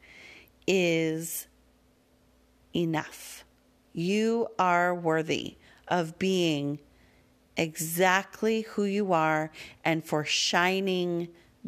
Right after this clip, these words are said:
because of who you are. That who you are is who you are, and it is enough. I was reminded that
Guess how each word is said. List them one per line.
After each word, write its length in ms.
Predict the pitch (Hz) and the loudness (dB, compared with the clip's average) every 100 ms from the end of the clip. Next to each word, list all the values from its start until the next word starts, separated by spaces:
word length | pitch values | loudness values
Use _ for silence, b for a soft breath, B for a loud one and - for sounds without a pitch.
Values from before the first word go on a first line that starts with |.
| 165 | -2
because 1120 | 180 160 - - - 160 160 147 120 - - _ _ _ | -2 -2 -6 -4 2 2 2 0 -4 -10 -14 _ _ _
of 200 | 156 147 | -2 -2
who 120 | - 147 | -2 -4
you 280 | 131 131 | -2 -2
are. 380 | 127 101 - - _ B B B B B | -2 -2 -6 -12 _ B B B B B
That 320 | - 165 151 - - | 2 2 2 -6 -20
who 380 | - - 202 | -16 -4 -2
you 300 | 190 202 247 | 0 0 0
are 440 | 196 165 160 180 208 b b - | 0 0 -2 -2 -6 b b -10
is 200 | 143 - | -8 -6
who 180 | - 180 | -4 -2
you 280 | 190 220 | 0 2
are, 460 | 170 156 156 175 220 - _ _ b b b b | 0 0 0 -2 -4 -14 _ _ b b b b
and 180 | 151 151 - | -2 -2 -2
it 320 | 180 190 - - | 0 0 -4 -4
is 340 | 170 156 156 - | 0 0 -4 -6
enough. 560 | 143 131 - - - - b b b b b | -4 -4 -6 -12 -16 -20 b b b b b
I 140 | 156 165 | 0 0
was 240 | 170 170 | 0 -2
reminded 720 | 175 170 170 185 190 208 196 | -2 0 0 0 0 -2 -2
that 380 | 202 185 190 - | 0 2 0 -2